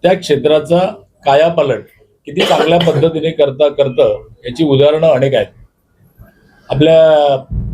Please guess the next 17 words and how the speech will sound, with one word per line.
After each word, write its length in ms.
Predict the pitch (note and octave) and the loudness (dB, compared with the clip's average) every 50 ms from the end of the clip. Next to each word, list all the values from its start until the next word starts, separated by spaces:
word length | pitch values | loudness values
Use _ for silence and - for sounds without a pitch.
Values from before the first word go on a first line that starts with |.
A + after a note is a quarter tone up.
| - - - - - C3+ | -12 -12 -12 -12 -2 -2
वेंगुर्ल्याचं 480 | D3 D3 D3+ D#3+ E3+ F3+ F#3+ F3+ F3+ F#3 | -2 0 0 0 2 2 2 0 2 0
उदाहरण 300 | E3+ E3+ E3+ E3 E3 E3 | 2 2 2 2 0 -2
घेतलं 300 | D#3 D3+ D#3 D3+ D#3 D#3+ | -2 -4 -4 -2 -2 -2
तर 160 | D#3 E3+ F#3 | -2 -2 -2
भारत 260 | F3+ D3 C3+ C#3 C#3+ C#3+ - - C3 | 0 0 0 0 -2 -6 -8 -4 -2
जनतेने, 420 | C#3+ C#3+ D3+ D3+ D#3+ D#3 D#3 D3+ | -2 -2 -2 -2 -2 0 0 0
वेंगुर्ल्याच्या 560 | C#3 C#3 C3 C3+ D3 D3 D3+ D3+ D3 - D3+ | 0 0 -2 -2 -2 0 0 0 0 0 -2
जनतेने 640 | C#3+ - C3+ C3+ C#3 C#3 D3+ C#3+ B2 A2 G#2+ - - _ _ _ | 0 0 0 0 0 0 0 -2 -2 -4 -6 -10 -14 _ _ _
मागच्या 320 | B2 B2 A#2+ - D3+ D3+ | -8 -8 -4 -2 0 0
वेळी 140 | D#3 D3+ D3 | 2 2 2
आम्हाला 360 | C#3+ C#3 C#3 C#3+ D#3+ D3+ C#3 | 0 0 0 -2 0 0 0
नगराध्यक्ष 520 | B2+ B2+ C#3+ D3 C#3+ C#3+ C#3+ C#3+ D3 - C#3+ | 2 2 2 2 2 0 -4 -6 -4 -4 -6
सहित 260 | - C#3+ C#3+ D3+ D3 D3 - _ _ - - - _ _ _ - - _ | 0 0 0 0 0 -4 -12 _ _ -20 -20 -20 _ _ _ -20 -18 _
आमचे 200 | A#2+ B2 B2 C#3+ | -8 -2 0 0
नगरसेवक 480 | B2+ C3 B2+ C#3 C#3+ C#3+ C#3+ D3+ D3 C#3+ | 0 2 2 2 2 2 2 0 0 0
निवडून 360 | C#3+ C#3+ C#3 C3+ D3 D3 C#3+ | 0 -2 0 0 0 0 0
दिलेले 300 | C#3+ C#3+ D3 D3 D3 | 2 2 2 2 2